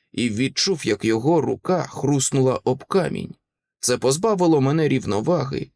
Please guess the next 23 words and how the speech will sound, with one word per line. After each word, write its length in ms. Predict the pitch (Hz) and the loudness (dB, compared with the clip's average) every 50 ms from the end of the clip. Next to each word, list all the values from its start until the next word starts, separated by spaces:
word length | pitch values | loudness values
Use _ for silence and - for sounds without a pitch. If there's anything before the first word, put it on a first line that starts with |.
| _ _ _ _ _ | _ _ _ _ _
Я 200 | - 95 107 107 | -4 -2 -2 -2
похитнувся. 840 | - - 117 - 139 135 135 - 196 185 117 - - - - - - _ _ _ _ _ _ | 0 -2 -2 0 0 -2 0 0 0 0 2 0 -2 -2 -2 -6 -14 _ _ _ _ _ _
Вампір 540 | - - 98 104 107 101 127 135 135 131 127 | -4 -2 0 0 0 0 0 2 2 2 2
знову 360 | - 113 117 143 135 135 123 | 0 0 0 0 2 0 0
вдарив, 420 | 110 110 139 156 160 135 135 - | 0 0 0 2 2 2 0 0
цілячись 680 | - - - 160 160 147 135 135 - 143 135 - - | -2 -4 -4 -2 0 0 0 0 0 0 0 0 0
мені 240 | 117 113 117 131 135 | 0 2 2 2 2
в 80 | 131 135 | 0 -2
шию. 560 | - - - - 165 160 - - 67 - - _ _ _ _ _ _ _ _ - | -2 -2 -2 -2 -2 -2 -2 -2 -4 -6 -8 _ _ _ _ _ _ _ _ -6
Усе, 380 | - 107 117 - - 214 214 | -2 0 0 2 2 0 0
що 200 | 196 - - 175 | 0 0 0 0
я 100 | 165 165 | 2 2
міг 220 | 156 160 175 151 117 | 2 2 0 0 0
зробити, 600 | - - 113 110 113 113 165 185 165 - 117 110 | -2 -2 -2 -2 0 2 2 2 2 2 0 0
це 180 | - - 101 | 0 -2 -4
спостерігати, 920 | 92 - - - 95 - - - - 82 104 113 131 147 147 - - 117 110 - _ _ _ - | -4 -2 -2 -2 -2 -2 -2 -4 -4 -2 -2 -2 0 0 0 2 0 0 0 -2 _ _ _ -6
як 260 | - 110 113 104 - | -2 -2 0 0 0
наближаються 840 | 127 123 117 117 127 131 123 123 139 131 123 120 104 - - 123 127 | 0 0 0 2 0 0 0 0 0 2 2 0 0 -2 -4 -4 -4
кігті. 640 | - - - 160 - - - - - - - - - _ _ _ _ _ _ _ _ - | -6 -6 -6 -4 -4 -6 -8 -12 -16 -16 -16 -16 -18 _ _ _ _ _ _ _ _ -8
Між 340 | - 85 87 80 - - | -4 -2 -2 -2 0 0
нами 280 | 110 127 135 135 127 110 | 0 2 2 2 2 2
стала 360 | 104 - - 117 113 113 107 | 0 0 -2 0 0 0 0
Сьюзен. 540 | 104 - - 139 160 123 - - - - - | 0 0 0 0 -2 -2 -2 -4 -6 -8 -12